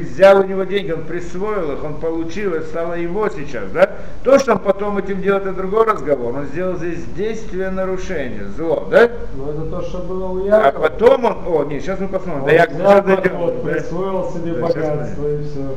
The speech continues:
Speaker 1: щас мы посмотрим, да? Да, а потом он хочет это использовать на доброе дело, это не, не закошеривает её, да? Здесь есть разница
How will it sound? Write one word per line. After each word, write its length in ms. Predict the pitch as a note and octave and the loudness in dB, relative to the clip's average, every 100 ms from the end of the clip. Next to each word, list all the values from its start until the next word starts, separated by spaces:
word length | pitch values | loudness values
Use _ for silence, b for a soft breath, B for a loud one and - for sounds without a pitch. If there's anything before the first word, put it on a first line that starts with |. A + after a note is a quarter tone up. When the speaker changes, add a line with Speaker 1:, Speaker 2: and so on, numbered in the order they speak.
| C3 | -6
Speaker 1:
щас 140 | C3 | -6
мы 100 | C3+ | -6
посмотрим, 640 | B2+ B2+ A#2+ A2 - - G2 | -6 -6 -6 -6 -6 -6 -4
да? 200 | B2 C3+ C3+ - - - - - - | -6 -6 -6 -6 -6 -6 -6 -6 2
Да, 220 | C#3 C3+ | 4 4
а 60 | C#3 | 0
потом 480 | C#3+ - A#3 A3+ | -2 0 -2 -2
он 60 | F#3+ | -4
хочет 340 | E3 G3 - - | -2 -2 -2 -4
это 440 | A3 A3 F3 D#3 D#3 | 4 4 4 -4 -4
использовать 640 | - - G3+ F#3+ F#3 F#3 | -4 2 2 2 0 -2
на 120 | F#3 | -4
доброе 320 | F#3+ G3 F#3+ | -2 -4 -4
дело, 240 | F#3+ B3 A3+ | -4 -4 -4
это 180 | G#3 G#3 | -4 -4
не, 540 | G3+ G#3 G#3 G3+ F#3+ F#3 | -4 -4 -4 -4 -4 -4
не 80 | F3+ | -4
закошеривает 720 | F3 C3+ - D3 A#2+ A2 G#2 | -4 -6 -6 -4 -4 -4 -6
её, 100 | G2 F2+ | -6 -4
да? 160 | D3 F#3+ F#3 - | -2 -2 -2 -6
Здесь 180 | F3 F3+ | -6 -4
есть 180 | G3 E3+ | -6 -4
разница 520 | D#3+ A#2+ G2 G2 | -4 -4 -6 -6